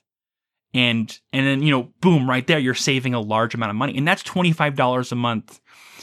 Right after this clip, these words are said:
you know, without insurance. And then the other thing that,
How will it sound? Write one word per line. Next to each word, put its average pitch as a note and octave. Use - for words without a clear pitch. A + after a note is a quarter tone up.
you D3
know, A#2+
without B2+
insurance. -
And D3+
then C#3+
the C#3+
other G3+
thing C3
that, A2+